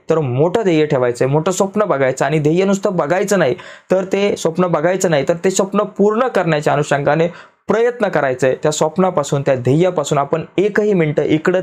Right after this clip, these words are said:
तिकडं हटायचं नाहीये. आता सध्या आपलं ध्येय काय असेल, दहावी, इयत्ता दहावीमध्ये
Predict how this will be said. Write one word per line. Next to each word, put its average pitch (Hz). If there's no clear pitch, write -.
तिकडं 156
हटायचं 180
नाहीये. 127
आता 147
सध्या 196
आपलं 214
ध्येय 202
काय 202
असेल, 180
दहावी, 151
इयत्ता 160
दहावीमध्ये 151